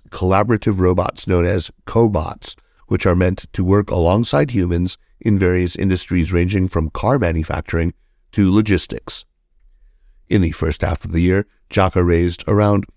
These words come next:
one hundred and fifty million U S dollars in a Series D funding round, drawing investors, including the SoftBank Vision Fund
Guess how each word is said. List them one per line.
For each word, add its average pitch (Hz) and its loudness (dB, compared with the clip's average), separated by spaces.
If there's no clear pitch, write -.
one 113 2
hundred 110 0
and 87 0
fifty 95 -2
million 85 2
U 78 2
S 76 -2
dollars 80 2
in 90 -4
a 82 -6
Series 98 0
D 95 0
funding 92 0
round, 82 -4
drawing 104 2
investors, 87 0
including 95 2
the 78 -2
SoftBank - -2
Vision 101 0
Fund 90 0